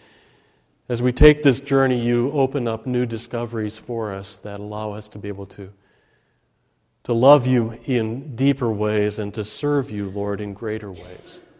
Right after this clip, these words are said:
So I pray that this morning, Lord, and this Palm Sunday morning, that we might once again with fresh eyes see the, the wonder of your grace and,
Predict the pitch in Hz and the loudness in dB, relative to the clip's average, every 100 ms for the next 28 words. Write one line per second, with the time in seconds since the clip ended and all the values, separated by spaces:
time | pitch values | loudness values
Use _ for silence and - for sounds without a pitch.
0 | _ _ _ _ _ - - 143 135 180 | _ _ _ _ _ -8 0 2 2 0
1 | 175 147 143 180 135 127 156 151 143 117 | 4 4 2 0 0 2 2 4 4 2
2 | 113 117 139 123 110 104 101 120 113 113 | -2 -6 -2 0 0 -2 -10 -16 -16 -16
3 | 117 117 110 - - 151 139 131 - 131 | -12 -12 -10 -14 -8 -2 0 -2 -2 -2
4 | 123 117 123 123 101 - - - _ 127 | -2 0 0 0 -4 -12 -20 -20 _ 0
5 | 127 131 127 127 120 - 110 135 135 135 | 2 2 2 0 -2 -6 -16 -6 0 0
6 | 139 117 123 110 113 - 127 123 143 120 | 0 0 0 0 -4 -2 -2 -2 0 0
7 | 107 104 - - - - - - 139 120 | 2 0 -6 -16 -20 -18 -10 -2 0 0
8 | 104 110 107 120 120 113 127 139 123 117 | 0 -4 -4 -6 -6 -2 0 0 -2 -4
9 | 117 104 107 101 113 107 110 110 - 117 | -6 -6 -6 -6 -4 -4 -4 -6 -8 -8
10 | 107 104 | -8 -12